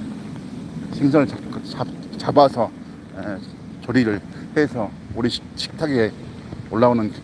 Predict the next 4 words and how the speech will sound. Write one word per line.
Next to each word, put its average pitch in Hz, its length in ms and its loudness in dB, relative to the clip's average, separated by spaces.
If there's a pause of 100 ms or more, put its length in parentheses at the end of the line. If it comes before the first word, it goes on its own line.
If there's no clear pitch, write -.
과자점들이, 120 600 6 (3000)
자, 110 180 2
우리가 107 240 0
식탁에서 - 1600 0